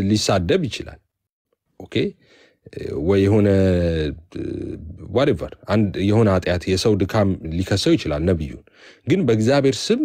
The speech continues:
"እግዚአብሔር እንደዚህ ይለኛል" ብሎ አንድ ነብይ ዘጠኝ እውነት ተናግሮ አንዱ ቢሳሳት ነብይ ነው አልልም እኔ። ሐሰተኛ ነብይ ነው ብዬ ነው የምደመድመው። የእግዚአብሔር ቃል ያንን ስለሚደግፈኝ ማለት ነው።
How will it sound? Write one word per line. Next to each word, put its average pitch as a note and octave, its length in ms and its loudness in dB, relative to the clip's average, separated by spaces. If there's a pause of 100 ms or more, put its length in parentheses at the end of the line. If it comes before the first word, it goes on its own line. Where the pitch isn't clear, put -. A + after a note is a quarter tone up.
(180)
"እግዚአብሔር G2+ 480 0
እንደዚህ G2+ 300 2
ይለኛል" G2 380 2
ብሎ G#2 220 0
አንድ G#2 240 -2 (240)
ነብይ A#2+ 260 0 (500)
ዘጠኝ D3 300 0
እውነት A#2+ 260 2
ተናግሮ A2+ 360 0
አንዱ G#2+ 220 2
ቢሳሳት C3 540 -2
ነብይ B2 240 2
ነው E3+ 140 4
አልልም E2 320 0
እኔ። - 180 -14
ሐሰተኛ G#2+ 480 -4
ነብይ F2+ 280 -2
ነው G2 140 0
ብዬ F2 160 -2
ነው D#2+ 120 -2
የምደመድመው። C#2+ 500 -10 (120)
የእግዚአብሔር G2 440 0
ቃል F#2 200 -4
ያንን F#2+ 360 0
ስለሚደግፈኝ F#2+ 800 0
ማለት - 280 -8
ነው። - 100 -20